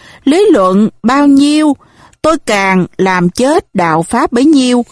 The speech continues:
Cho nên, theo thiện ý của tôi, muốn đạt đến kết quả của sự học Phật, ta phải thành khẩn, không có tư ý, không thiên lệch, không hình thức, và cốt nhất là phải học Phật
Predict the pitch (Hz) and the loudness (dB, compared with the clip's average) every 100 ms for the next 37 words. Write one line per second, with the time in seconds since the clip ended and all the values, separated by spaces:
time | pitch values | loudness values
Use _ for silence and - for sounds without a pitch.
0 | _ _ - 240 247 240 254 262 247 - | _ _ -6 -2 0 0 0 0 0 -4
1 | - - - 262 233 226 - 180 180 240 | -20 -18 -6 -4 -2 -4 -2 0 0 0
2 | 240 302 - 214 - 247 247 233 - - | 0 0 0 -4 -2 -2 0 -2 -6 -16
3 | - 262 359 240 175 208 226 294 359 339 | -4 -2 0 -2 -2 -2 0 0 -2 -4
4 | - 196 190 - 269 208 180 202 170 - | -2 -4 -2 -2 -2 -2 0 -2 -4 -4
5 | 196 165 - _ _ - 294 269 277 302 | -4 -4 -10 _ _ -6 -4 -2 -2 -2
6 | 202 170 - 170 170 269 - _ - 262 | 0 -2 -2 0 2 0 -2 _ -4 -2
7 | 233 277 - 247 226 - 233 269 359 - | 0 -2 -2 -2 -2 0 0 2 0 -2
8 | - - - 262 254 320 247 220 160 - | -20 -14 -4 -2 0 0 2 0 -2 -4
9 | _ _ - 302 269 285 165 202 349 - | _ _ -6 -2 2 2 0 0 -2 -4
10 | - - - - 220 226 220 214 - 277 | -20 -20 -14 -4 -2 0 -2 -4 -2 0
11 | 349 440 - 294 370 - 226 202 180 - | 2 0 0 0 0 -4 -4 -2 -4 -8
12 | _ _ - 269 320 311 185 - 202 | _ _ -10 -4 -2 -2 -4 -4 -4